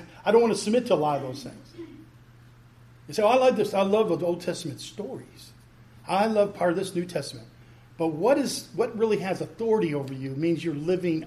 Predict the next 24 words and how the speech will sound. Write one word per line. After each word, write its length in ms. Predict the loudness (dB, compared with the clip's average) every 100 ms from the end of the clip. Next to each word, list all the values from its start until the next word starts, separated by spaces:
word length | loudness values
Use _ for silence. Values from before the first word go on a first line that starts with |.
| -4
under 400 | -2 0 -2 -4
the 160 | -4
Word 520 | -4 0 0 2 0
of 260 | -4 -10 -8
God. 420 | -6 -4 -4 -6
That's 180 | -8 -10 -6
all 400 | 0 4 4 2
Scripture 400 | 0 -8 -8 -10
inspired 560 | -12 -12 -10 -8 -8 -12 -20 -20 -20 -18
by 120 | -14
God. 240 | -10 -10 -12 -20 -20 -20 -20 -20 -20 -20 -20 -20
That's 140 | -10
important. 400 | -8 -2 -4 -4 -14 -20 -20 -20 -20
Parallel 440 | -2 4 6 8 6
means 240 | 4 0
it's 260 | -2 -6 0
there 160 | 2
for 140 | 2 0
me 180 | 2 2
when 160 | 2
I 160 | 0 -2
have 120 | -2
a 40 |
need. 360 | -4 -6 -8 -12